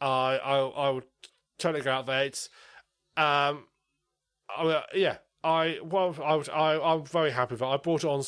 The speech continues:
Steam sale. Actually, no, that's true. I actually had it already. I bought it ages ago.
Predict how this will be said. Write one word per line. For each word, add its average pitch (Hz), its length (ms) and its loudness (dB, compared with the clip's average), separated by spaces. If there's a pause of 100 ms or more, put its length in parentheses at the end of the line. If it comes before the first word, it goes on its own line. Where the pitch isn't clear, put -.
(140)
Steam 131 360 -4
sale. 113 520 -4 (1120)
Actually, 185 240 2
no, 220 80 -6
that's 214 100 -6
true. 151 480 -2
I 165 160 2
actually 180 280 -6
had 196 260 -2
it 202 60 0
already. 185 340 -2
I 127 60 -2
bought 151 240 -6
it 139 60 -6
ages 151 280 -4
ago. 117 340 -10